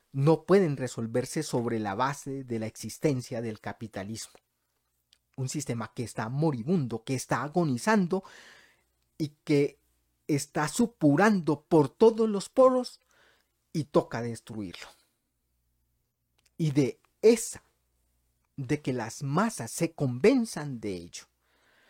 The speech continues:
depende por entero de los comunistas, de que constituyan el partido político de la clase obrera.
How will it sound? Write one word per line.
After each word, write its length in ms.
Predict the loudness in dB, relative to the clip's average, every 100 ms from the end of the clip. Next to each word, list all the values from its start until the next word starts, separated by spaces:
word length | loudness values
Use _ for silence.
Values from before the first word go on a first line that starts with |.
| _ _ _ _ _
depende 920 | -12 -4 -4 0 4 4 4 -2 -6 -10 _ _ _ _ _ _ _ _ _ _
por 180 | 0 2
entero 640 | 0 -2 4 4 4 -4 -16 -16
de 280 | -12 -6 -4
los 320 | 0 -2 -4
comunistas, 920 | -8 -6 -6 -6 -8 -12 -18 -20 -20 _ _ _ -8
de 460 | -6 4 4 4
que 240 | -2 -6 2
constituyan 1160 | 2 2 0 -4 -4 2 4 6 4 -2 -4 -12 _ _ -4
el 180 | -4 -4
partido 720 | -6 -8 -8 -6 -4 -4 -4
político 680 | -4 -2 -4 -8 -14 -10 -10
de 100 | -10
la 140 | -14
clase 340 | -14 -14 -14
obrera. 380 | -14 -14 -16 -18